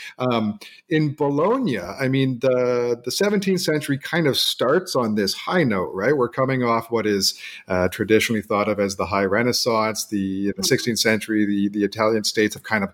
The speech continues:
settled into these ducal, absolutist, um, situations where, where local elites have been, you know, pacified into a sort of service nobility. Uh, Castil-, um,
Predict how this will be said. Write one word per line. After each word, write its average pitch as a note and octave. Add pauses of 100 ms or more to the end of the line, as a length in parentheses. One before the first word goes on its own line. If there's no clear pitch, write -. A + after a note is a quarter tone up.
(260)
settled C3+
into B2
these A2 (220)
ducal, A2+ (200)
absolutist, A2+ (300)
um, F2+ (160)
situations C3+
where, A2+
where G#2
local A2+
elites A2
have G2
been, G2+
you G2
know, F#2
pacified G#2+
into G2+ (400)
a F#2+
sort G2
of E2+
service C3+
nobility. A#2 (320)
Uh, F2
Castil-, G#2+
um, F2